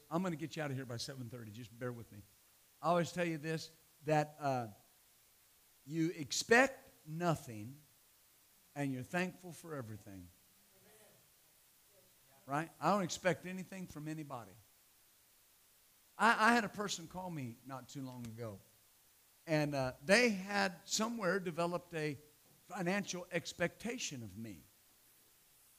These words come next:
Something had happened in their life, a, a good thing, not a bad thing, and they just expected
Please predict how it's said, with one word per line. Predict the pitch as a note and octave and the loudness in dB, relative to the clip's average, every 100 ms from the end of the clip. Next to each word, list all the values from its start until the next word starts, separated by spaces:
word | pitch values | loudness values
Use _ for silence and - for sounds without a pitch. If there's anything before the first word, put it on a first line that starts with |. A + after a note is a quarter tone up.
| _ _ _ _ _ _ _ _ _ _ | _ _ _ _ _ _ _ _ _ _
Something | - F#3 E3 - F3 | -4 -2 -2 -4 -8
had | D#3+ D3 D3 C3+ A2+ - _ _ | -4 -2 -2 -2 -6 -20 _ _
happened | - D#3+ D#3 - G3 E3 | -4 0 0 -2 -10 -8
in | C#3+ | -6
their | C#3+ C#3 | -2 0
life, | C3 E3+ D#3+ | 0 0 -2
a, | E3+ D3+ | -4 -2
a | F3+ | -4
good | C#3 A#3 F3 | -2 -2 -2
thing, | D3+ B2+ E3+ | -4 -6 -6
not | E3+ | -10
a | F3 | -10
bad | D3+ B2+ A2+ | -8 -8 -8
thing, | G#2+ G#2+ D3 _ _ _ _ _ _ _ _ _ _ _ _ _ _ _ - | -12 -12 -14 _ _ _ _ _ _ _ _ _ _ _ _ _ _ _ -10
and | C#3+ | 0
they | C#3+ A3 | 4 4
just | F3 G3+ - - | 4 0 -2 -4
expected | D#3+ - - G3 G#3 G#3 - C#3+ | -8 -6 -2 0 0 -2 -2 -2